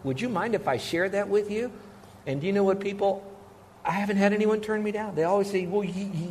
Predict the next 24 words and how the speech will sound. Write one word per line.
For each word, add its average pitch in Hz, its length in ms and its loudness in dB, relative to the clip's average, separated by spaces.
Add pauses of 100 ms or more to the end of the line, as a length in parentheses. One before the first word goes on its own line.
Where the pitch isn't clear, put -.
(140)
yes, 262 480 6
c-, - 180 -8
can 202 200 6
you 196 100 8
do 214 260 4
that?" 208 300 6 (200)
I 196 80 8
said, 202 300 -2
"Yes, 285 300 4
I 285 160 10
can." 285 520 -2 (380)
And 165 120 4
where 240 160 12
do 247 140 12
I 247 100 10
take 254 340 0
them? 117 260 0 (540)
I 180 40 -10
don't 202 160 2
take 196 140 4
them 175 80 -2
to 156 40 2
the 147 60 6
law. 214 420 8